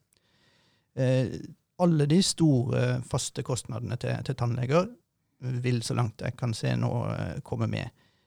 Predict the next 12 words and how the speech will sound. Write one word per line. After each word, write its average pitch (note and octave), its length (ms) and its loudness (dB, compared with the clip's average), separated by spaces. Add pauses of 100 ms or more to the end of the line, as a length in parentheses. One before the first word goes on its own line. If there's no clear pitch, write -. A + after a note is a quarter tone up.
(120)
Eh, A2+ 560 0 (440)
altså C#3+ 240 2
leie B2+ 440 4
av A2 160 0
lokale, A2+ 580 -2 (320)
eh, A2+ 460 -4 (760)
eh, - 280 -6 (280)
lys C3 320 2
og A2+ 80 0
varme, G2+ 460 0 (160)
renovasjon, B2 680 2
vann, G#2+ 300 4